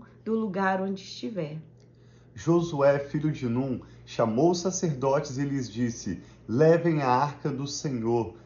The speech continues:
Speaker 2: a arca da aliança do Senhor. Sete de vocês levarão trombetas à frente da arca." E ordenou ao povo, "Avancem, marchem ao redor da cidade.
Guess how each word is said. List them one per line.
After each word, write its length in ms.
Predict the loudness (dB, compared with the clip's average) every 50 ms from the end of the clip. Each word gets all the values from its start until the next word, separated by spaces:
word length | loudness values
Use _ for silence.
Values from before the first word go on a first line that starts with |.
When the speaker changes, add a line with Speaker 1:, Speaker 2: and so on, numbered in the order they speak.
| -16 -8
Speaker 2:
a 200 | -4 -2 0 0
arca 300 | 0 0 -2 0 0 0
da 100 | 2 2
aliança 560 | 2 0 0 0 0 0 0 -2 -4 -6 -6 -6
do 140 | -6 -6
Senhor. 640 | -6 -6 -8 -8 -6 -6 -6 -6 -4 -6 -6 -6 -8 -12 -16 -20 -20 -20
Sete 540 | -20 -20 -2 2 4 6 6 4 2 0 -2
de 100 | 0 0
vocês 800 | -2 -2 -4 -6 -4 0 0 2 2 0 -2 -6 -10 -12 -14 -16 -20 -20 -20 -20 -18 -8 -2
levarão 480 | 2 2 6 8 8 8 8 6 2 0
trombetas 840 | -2 -2 -2 0 0 0 0 2 6 6 6 6 6 2 -2 -2 0
à 80 | 0
frente 440 | -2 -2 -4 -4 -4 -2 -4 -4 -2
da 120 | 2 2 2
arca." 440 | 2 2 0 -2 -6 -8 -10 -10 -10 -12 -18 -10 -4 0
E 80 | 2
ordenou 640 | 2 2 2 0 0 0 0 2 2 2 2 4 2
ao 120 | 2 0
povo, 540 | 0 0 0 2 2 2 0 -2 -6 -6 -8 -8 -12 -4
"Avancem, 960 | 2 6 6 6 6 4 -2 -4 -2 0 2 2 2 0 -2 -4 -6 -4 -4 -6 -10 -14 -18 -18 -18 -18 -16 -8 0
marchem 480 | 4 6 6 6 6 2 0 0 2
ao 100 | 2 4
redor 420 | 4 2 2 0 2 2 2 2 2
da 100 | 0 -6
cidade. 640 | -6 -8 -6 0 2 2 2 2 0 -4 -6 -10 -14